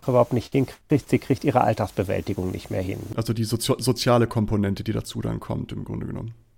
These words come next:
Speaker 1: Ja, Altersbewältigung ist sehr basal. Das ist zwar eine soziale Einschränkung, ja, aber eine Alltagsbewältigung ist ja sowas wie Waschen, Anziehen, Nahrungsaufnahme.
Speaker 2: Ja, gut, ja.
Speaker 1: Ja, also wer einen, einen Korsakow hat bei Alkoholabhängigkeit, also eine
Speaker 2: Hm.
Speaker 1: schwere Demenz, äh, in Alkoholfolge,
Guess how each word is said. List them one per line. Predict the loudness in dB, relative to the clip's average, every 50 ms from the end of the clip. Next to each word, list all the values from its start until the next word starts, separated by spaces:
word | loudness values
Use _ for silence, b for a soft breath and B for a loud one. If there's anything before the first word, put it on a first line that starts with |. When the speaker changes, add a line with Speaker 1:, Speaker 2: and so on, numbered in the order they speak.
| _ _ _ _ 0
Speaker 1:
Ja, | 2 4 6 6 6 6 6 6
Altersbewältigung | 6 4 6 6 4 2 4 4 4 6 6 6 6 6 4 4 6 6 4 4 4
ist | 2 0 0 0 4
sehr | 6 6 6 6
basal. | 6 4 4 2 2 2 2 2 4 6 6 6 6 6
Das | 4 2 0 2
ist | 0 0 0 0 0
zwar | 2 2 4 4
eine | 4 4
soziale | 4 2 2 2 2 2 4 4 2 2
Einschränkung, | 2 0 0 -2 -2 -2 -2 0 0 2 2 2 4
ja, | 4 4 4 4 4 4 4 2 2 0
aber | 0 2 2 2
eine | 2 4 4
Alltagsbewältigung | 2 2 2 0 -2 -2 0 2 2 4 4 4 4 4 2 2 2 2 0
ist | 0 0 2
ja | 0 2
sowas | 2 2 2 2 2 2 2
wie | 0 2 4
Waschen, | 2 2 2 0 -2 -2
Anziehen, | -2 -2 -2 -4 -2 -2 -2 0
Nahrungsaufnahme. | 0 -2 -2 -2 -4 -4 -2 -2 -2 -2 -2 -4 -8 -8 -2 2 4
Speaker 2:
Ja, | 4 4 4
gut, | 2 -2 -6 -8 -8 -8 -6 -6
ja. | -6 -6 -8 -12 -20 -6 0
Speaker 1:
Ja, | 2 4 4 4 4
also | 4 4 4 4 2 2
wer | 4 4 6 6
einen, | 4 4 0 -2 -2 -2 -2 -4 -4 -4 -4 -4
einen | -4 -4 -6 -4
Korsakow | 0 2 2 4 4 4 2 4 4 2 2 2 2
hat | 0 0 2 2 2
bei | 2 2 4
Alkoholabhängigkeit, | 4 2 0 2 0 0 2 2 2 2 0 0 0 0 0 0 -2 0 2 2 2 2 2
also | 2 0 0 0
eine | 0 0 2
Speaker 2:
Hm. | 2
Speaker 1:
schwere | 2 2 2 0 0 0
Demenz, | 0 -2 -2 -2 0 0 0 0 -2 -4 -8 -14 -10 -6 -2
äh, | 0 0 0 0 0 -2 -4 -4 -4
in | -2 0
Alkoholfolge, | 0 0 0 0 -2 0 0 0 -2 0 0 0 2 2 2 2 2 0 0